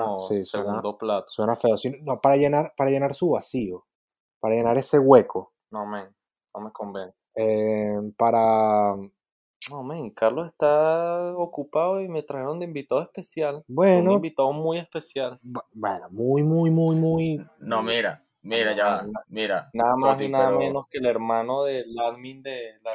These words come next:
Speaker 1: Red de Hollywood y el mejor amigo del otro admin, o sea.
Speaker 2: Bueno, pero muy,
Speaker 3: ¿Qué
Speaker 2: muy,
Speaker 3: más?
Speaker 2: muy. Fí-, fíjate, fíjate que Cale lo invitamos, hablamos de Lupin, el, y el carajo fue a París a, a sacarnos fotos, weón.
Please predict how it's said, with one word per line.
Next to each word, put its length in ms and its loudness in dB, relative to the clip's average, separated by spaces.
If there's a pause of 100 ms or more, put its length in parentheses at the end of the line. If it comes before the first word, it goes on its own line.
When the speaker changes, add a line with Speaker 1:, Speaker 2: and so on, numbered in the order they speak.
Speaker 1:
Red 140 -12
de 180 -16
Hollywood 400 -12
y 60 -16
el 80 -18
mejor 320 -12
amigo 400 -12
del 340 -14
otro 320 -4
admin, 320 -4
o 60 -20
sea. 260 -8 (640)
Speaker 2:
Bueno, 340 -10
pero 200 -10
muy, 340 -12
Speaker 3:
¿Qué 140 -2
Speaker 2:
muy, 60 -2
Speaker 3:
más? 260 -2
Speaker 2:
muy. 320 -10 (460)
Fí-, 260 -2
fíjate, 360 0
fíjate 360 0
que 120 0
Cale 300 4
lo 80 4
invitamos, 600 4 (220)
hablamos 420 4
de 60 6
Lupin, 400 2
el, 280 0
y 80 -4
el 80 -4
carajo 280 -2
fue 120 2
a 80 2
París 320 6
a, 460 4
a 60 -8
sacarnos 440 -2
fotos, 300 2
weón. 280 -6